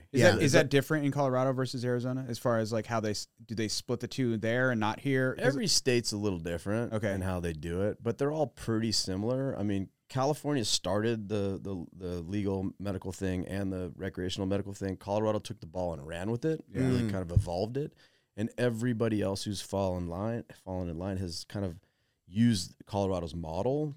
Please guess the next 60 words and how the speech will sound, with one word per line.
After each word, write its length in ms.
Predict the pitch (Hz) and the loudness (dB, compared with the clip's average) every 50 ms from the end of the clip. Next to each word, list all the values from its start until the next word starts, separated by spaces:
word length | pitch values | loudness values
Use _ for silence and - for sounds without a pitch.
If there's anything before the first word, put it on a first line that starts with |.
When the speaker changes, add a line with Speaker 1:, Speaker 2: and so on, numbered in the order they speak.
| 98 95 | -12 -12
Speaker 1:
Mm. 80 | 92 | -8
Speaker 3:
to 160 | 95 92 85 78 - _ _ _ - | -4 -4 -4 -6 -8 _ _ _ -10
build 200 | 98 95 85 82 | -4 -4 -2 -2
their 160 | 80 78 78 | -2 -2 -4
own 140 | 78 76 76 | -4 -4 -6
model. 360 | 71 69 67 67 - - - - | -8 -10 -12 -14 -14 -16 -10 -4
And 100 | 92 117 | -2 2
it's 80 | 131 139 | 4 6
Speaker 2:
Yeah. 160 | 120 107 92 | 6 6 6
Speaker 3:
still, 140 | 95 - 135 | 4 2 2
there's 180 | 107 101 85 | 0 0 0
a 60 | 98 95 | 0 0
lot 400 | 95 98 104 107 110 110 98 92 | 0 2 4 4 4 4 4 2
of 80 | 85 | -2
kinks 340 | - - 90 73 64 - - | -4 -6 -6 -6 -4 -6 -10
in 120 | 60 53 | -10 -10
it. 140 | 50 - - - | -14 -16 -10 -6
That's 160 | 92 104 - | -4 -4 -2
kinda 240 | - - 165 165 156 | 0 2 2 4 6
Speaker 1:
Yeah. 20 | |
Speaker 3:
why 100 | 135 131 - | 6 6 8
I'm 40 | 196 | 8
Speaker 2:
Yeah. 220 | 202 180 143 101 | 8 8 6 4
Speaker 3:
not 80 | 78 98 | 2 0
in 100 | 104 90 | -2 -4
there 180 | 76 73 69 | -4 -8 -12
anymore. 260 | - - - - - - | -14 -16 -16 -16 -4 4
Speaker 2:
Why, 160 | 175 208 208 - - | 4 4 6 4 2
why, 300 | 175 175 196 214 220 - | 4 6 6 6 6 4
what 260 | - 180 208 240 233 226 | 4 2 4 4 4 4
was 240 | 220 226 202 165 | 4 4 4 6
it, 160 | 196 185 170 - | 4 2 2 0
what 280 | 156 165 208 220 - | -2 0 0 2 4
was 220 | 208 208 180 139 135 | 4 4 4 4 4
the 100 | 151 139 | 2 4
selling 420 | - - 156 143 143 151 147 135 | 4 4 4 4 4 4 4 2
point 420 | - - 135 131 127 120 117 - | 2 2 2 2 2 0 -2 -6
for 360 | - - - 131 127 123 120 113 | -8 -2 0 2 4 4 2 2
Colorado 640 | - 139 127 123 123 120 120 123 120 120 113 110 107 | 2 2 2 4 4 4 4 4 4 4 4 4 2
to 80 | 113 | 2
say, 260 | 107 - - 117 110 113 | 2 2 2 2 2 2
"Okay, 300 | 123 - 131 113 104 98 - - - - - - | 2 2 2 2 0 0 -4 -8 -18 -16 -6 -2
this 140 | 156 170 165 | 0 2 4
is 20 | |
gonna 140 | 196 185 170 | 4 4 6
make 180 | 160 156 - 139 | 6 6 4 4
a 60 | 135 | 4
lot 320 | 131 131 131 135 139 139 | 4 4 4 6 6 4
of 80 | 127 - | 2 2
tax 320 | - 135 127 127 - - | 2 2 2 2 2 2
revenue 340 | 131 120 120 120 117 120 113 | 2 2 4 4 4 2 2
for 140 | - 120 113 | 0 0 0
the 80 | 113 | 0
state, 340 | - - - 127 117 117 113 | 0 2 2 2 2 2 2
and 160 | 110 120 117 | -2 -4 -4
we're 80 | 120 127 | -2 0
gonna 160 | 127 143 131 | 2 4 4
use 300 | 120 117 117 131 127 120 | 4 4 4 4 4 4
it 100 | 123 - | 2 -2
towards 580 | - - 127 117 113 110 107 104 98 - - | -2 0 2 2 2 2 2 0 -2 -2 -4